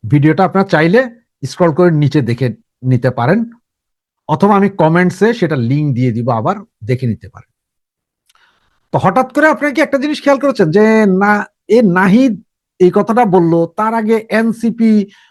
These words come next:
মোটামুটি হাউ হাউ খাউ খাউ অনেকটা স্তিমিত,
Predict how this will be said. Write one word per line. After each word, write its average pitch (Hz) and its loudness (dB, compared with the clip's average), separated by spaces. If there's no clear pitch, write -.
মোটামুটি 196 0
হাউ 185 2
হাউ 196 -2
খাউ 170 -6
খাউ 190 -2
অনেকটা 214 0
স্তিমিত, 180 -2